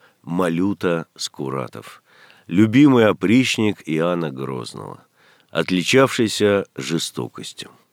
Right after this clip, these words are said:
Видя конец опричнины, в страхе за свою жизнь он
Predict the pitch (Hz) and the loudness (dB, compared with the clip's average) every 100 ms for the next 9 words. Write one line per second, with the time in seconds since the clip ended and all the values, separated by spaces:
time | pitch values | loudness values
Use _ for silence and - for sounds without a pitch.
0 | _ _ _ _ _ _ _ 73 95 127 | _ _ _ _ _ _ _ -2 4 4
1 | 117 113 104 _ - 98 104 110 - - | 6 6 4 _ -4 0 2 2 0 -8
2 | - 80 82 92 117 - 107 98 92 85 | -6 -6 -2 0 0 0 -2 -2 -4 -6
3 | _ _ _ _ _ - - - 98 131 | _ _ _ _ _ -12 -6 0 4 4
4 | - 95 85 87 90 90 85 76 110 117 | 2 -2 0 -2 2 2 2 0 0 0
5 | 101 98 95 104 | -2 -4 0 0